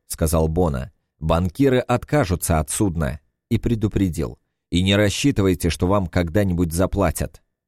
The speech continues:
Спор длился почти десять часов, и все это время София оставалась в греческих водах, продолжая все же удаляться от Пирея. На нашей двухмоторной скоростной лодке я несколько часов следовал за Софией,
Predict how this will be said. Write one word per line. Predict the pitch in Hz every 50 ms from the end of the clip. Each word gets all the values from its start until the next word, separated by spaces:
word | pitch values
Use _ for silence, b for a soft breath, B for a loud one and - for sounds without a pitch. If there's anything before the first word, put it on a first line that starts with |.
| _ _ _ _ _ _ _ _ _ -
Спор | - - - 156 160 151 123 92
длился | 82 90 110 120 120 107 95 - - 95
почти | - - 87 - - - - - 127
десять | 110 85 80 101 101 95 - 92 82 -
часов, | - - 87 - - 78 58 - - - _ _ _ -
и | 82 78
все | - - 92
это | 90 - 87 87
время | 107 117 117 95 80
София | - - 80 73 - 101 98 92 85
оставалась | - - - - 85 82 98 101 92 85 - - -
в | 85 82
греческих | 78 87 85 87 82 - 90 87 - - 98 - -
водах, | 110 113 131 113 76 76 - - - _ _ _ _ _ _
продолжая | - 107 104 92 98 92 87 82 92 120 120 113 98
все | - - - 110 113
же | 98 101
удаляться | 101 98 87 85 80 80 87 92 - - - 90
от | 80 - -
Пирея. | - 90 87 85 78 65 - - - _ _ _ _ _ _ _ _ _ -
На | 78 85
нашей | 101 135 143 - - 131 127
двухмоторной | 104 98 120 131 - - 113 113 110 - - 123 113 104 104 104 101
скоростной | 90 - - 101 95 90 - - 98 95 92
лодке | 101 131 135 120 - - 92 90
я | 80 85
несколько | 92 107 110 104 - - 92 82 - 90
часов | - - 90 - - 127 - -
следовал | - 98 95 101 95 98 95 95 92 90
за | 82 90
Софией, | 92 - - 107 107 - 131 107 85 71 60 50 -